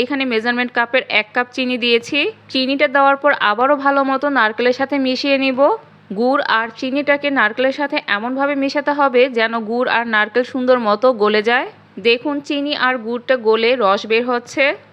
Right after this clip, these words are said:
পারফেক্টভাবে নাড়ু তৈরি করতে চাইলে এই টিপসগুলো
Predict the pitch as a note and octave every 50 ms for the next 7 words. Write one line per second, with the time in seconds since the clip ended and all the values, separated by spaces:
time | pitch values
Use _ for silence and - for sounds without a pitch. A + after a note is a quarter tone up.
0 | _ - A#3+ A3+ A#3 A3+ C#4 D4 C4 B3 D4 C#4+ C4+ C#4 C#4 C4+ B3 A3+ A3+ C4
1 | C4+ C#4+ C#4 C#4+ C4+ C#4 C#4+ C4+ C#4 C4+ C4 D4 C4+ C4+ C4+ C4 - - A#3+ B3+
2 | B3+ - C4 C4 B3 A#3 A#3+ A#3 C4 C4